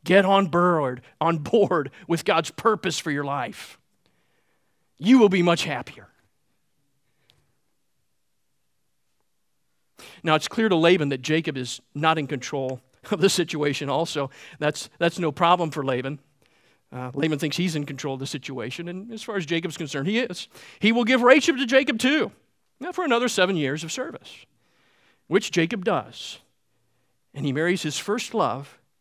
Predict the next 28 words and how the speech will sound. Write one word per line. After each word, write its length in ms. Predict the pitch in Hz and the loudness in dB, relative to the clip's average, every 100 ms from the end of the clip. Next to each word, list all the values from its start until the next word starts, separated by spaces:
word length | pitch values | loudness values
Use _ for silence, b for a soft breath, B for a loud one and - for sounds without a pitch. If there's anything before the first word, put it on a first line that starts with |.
| _ _ _ _ _ | _ _ _ _ _
and 160 | - 123 | -14 -12
second 520 | - - 151 110 123 | -8 -6 -6 -8 -12
wife. 480 | 143 135 117 - - _ _ _ _ _ _ _ _ _ _ _ _ _ _ _ _ _ _ _ _ _ - | -8 -8 -10 -20 -20 _ _ _ _ _ _ _ _ _ _ _ _ _ _ _ _ _ _ _ _ _ -18
Now, 160 | 139 156 _ - | -16 -16 _ -10
we've 140 | 143 | -8
said 160 | - 170 | 0 0
it 80 | 208 | 2
before, 320 | 185 175 180 | 0 0 2
I'll 100 | 147 | 0
say 180 | - 156 | 0 2
it 80 | 196 | 2
again 220 | 165 165 | 2 -2
since 240 | 170 165 | -4 -4
we're 100 | 196 | -2
here. 220 | 160 147 | 0 -2
God 240 | 147 135 151 | -2 -2 -2
does 140 | 151 | -4
not 160 | 160 143 | -6 -4
condone 360 | 165 156 160 | -6 -4 -6
polygamy. 480 | 165 165 165 175 220 B B B - | -4 -4 -4 -6 -10 B B B -8
The 80 | 131 | 0
Bible, 580 | 147 220 165 151 185 _ _ _ _ _ _ - | 6 6 4 0 -4 _ _ _ _ _ _ -16
though, 520 | 139 147 120 139 160 _ _ - | -6 -4 -4 -8 -10 _ _ -12
reports 640 | 156 190 - - 226 - | -6 -6 -6 -6 -6 -6
it 200 | - - - _ _ | -14 -18 -20 _ _
when 200 | 127 127 | -10 -8
it 120 | 156 | -8
happens. 680 | 196 175 - - 123 - | -6 -8 -8 -20 -20 -20